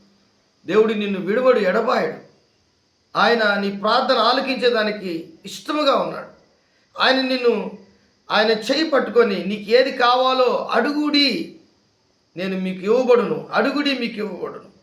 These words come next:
అడుగు, అడిగే దాంట్లో మన ప్రత్యేకతమైన, ప్రత్యేకమైన వ్యక్తిగా ఉండాలి.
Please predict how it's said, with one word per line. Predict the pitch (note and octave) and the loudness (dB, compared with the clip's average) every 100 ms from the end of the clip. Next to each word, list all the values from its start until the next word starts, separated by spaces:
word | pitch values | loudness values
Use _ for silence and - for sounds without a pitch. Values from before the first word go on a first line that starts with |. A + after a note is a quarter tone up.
| _ _ _ _ _ _ - | _ _ _ _ _ _ -4
అడుగు, | G#3+ C#4+ C4+ C#4 | 0 0 0 0
అడిగే | G#3+ C#4 C#4+ | 2 2 2
దాంట్లో | B3+ B3 B3+ A3 G#3 G#3+ G3+ | 4 2 0 -2 0 0 -2
మన | G3 G3+ F#3 - | -2 -2 -4 -8
ప్రత్యేకతమైన, | A3 - D4+ D4 C#4 B3 A3+ | -10 -4 -2 0 0 0 -2
ప్రత్యేకమైన | A3+ A3 C#4+ C#4 B3+ A#3 | -4 -2 0 0 0 -2
వ్యక్తిగా | G#3 G#3 G3+ G3+ F3 | -4 -6 -6 -6 -6
ఉండాలి. | E3 D#3+ C#3+ | -6 -8 -10